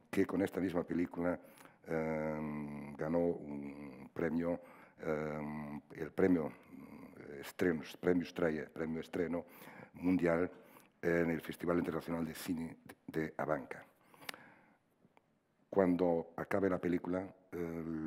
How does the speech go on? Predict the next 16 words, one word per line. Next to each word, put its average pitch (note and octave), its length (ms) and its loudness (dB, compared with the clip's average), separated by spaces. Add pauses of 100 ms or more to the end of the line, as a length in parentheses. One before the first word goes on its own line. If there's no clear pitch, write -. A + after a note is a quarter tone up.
le D#2 100 -2
daré E2 200 0
la E2+ 100 0
palabra E2 880 0
a D#2 40 -10
Silveira D#2+ 480 0
para D2+ 580 0 (400)
que D#2+ 120 -6
diga D2 320 -2 (640)
lo C#2+ 220 -8
que C#2+ 520 -6 (340)
tenga D2+ 260 -4
bien D#2 320 0 (120)
sobre, D2 540 -8
eh, C#2+ 180 -16
su - 520 -12